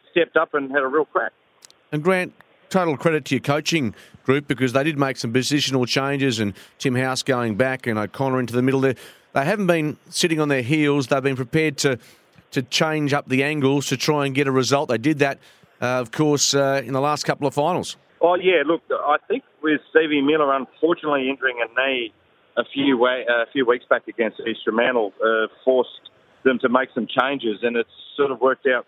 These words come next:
Speaker 1: for the, you know, Timmy, Timmy struggling up forward at that, that, that stage, went back and really settled the back line down, and Jai going back and putting some young guns in the middle, um, I think has really helped the, the side, uh, settle down into some good positional, you know,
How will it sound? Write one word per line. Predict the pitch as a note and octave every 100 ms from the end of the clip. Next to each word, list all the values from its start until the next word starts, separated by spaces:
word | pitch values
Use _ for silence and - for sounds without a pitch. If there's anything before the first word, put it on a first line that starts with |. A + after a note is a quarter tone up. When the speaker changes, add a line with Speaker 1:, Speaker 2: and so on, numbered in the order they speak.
| -
Speaker 1:
for | A2+
the, | G#2 F#2+ _
you | B2
know, | A2 B2 - _ _
Timmy, | C3+ C3+ B2+ A2 _ _ _ _ _
Timmy | D#3 D3 C3
struggling | D3+ C#3 B2+
up | B2 - -
forward | C#3 C#3+
at | C3
that, | B2 B2 C3+
that, | C3+
that | C#3 C#3
stage, | - C3+ C#3 -
went | C3+ A#2+
back | C3+ C#3 -
and | B2 B2
really | C#3 A#2+ -
settled | B2 A#2
the | -
back | C3 -
line | C3+ A#2+
down, | B2+ C#3 D3
and | A#2+ G#2+ -
Jai | B2+ C3
going | B2+ B2
back | A#2 B2+ C3 -
and | A2 - _ _ _ _ _
putting | D#3+ C#3+ C3+
some | B2+
young | C#3 C3+
guns | C3+ C3+
in | B2+
the | A#2+
middle, | B2+ C#3+ D3 - -
um, | B2 B2 A#2+ A#2+ A#2 _ -
I | B2+
think | D#3+ -
has | A#2+ -
really | D3 C3 A2+
helped | B2+ - -
the, | A#2 A2+
the | A2+ A2 -
side, | A#2+ B2 A#2 - -
uh, | A2 A2 A2
settle | D#3 B2+
down | A2+ C3 C3
into | A#2 - G#2+
some | A2+
good | G#2 C#3
positional, | - B2 - - A2 - _ -
you | A2+
know, | G2